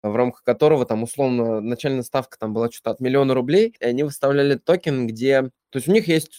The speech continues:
шоу, в котором они берут интервью, э, у людей. Есть у них шоу, где они просто рассказывают про какие-то вещи.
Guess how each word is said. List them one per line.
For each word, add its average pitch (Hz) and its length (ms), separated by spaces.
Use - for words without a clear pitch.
шоу, 175 320
в - 80
котором 143 300
они 139 160
берут 135 300
интервью, 123 720
э, 113 420
у 107 140
людей. 113 500
Есть 156 280
у 139 40
них 135 140
шоу, 147 340
где 113 520
они 117 540
просто 131 300
рассказывают 117 460
про 113 100
какие-то 117 380
вещи. 113 400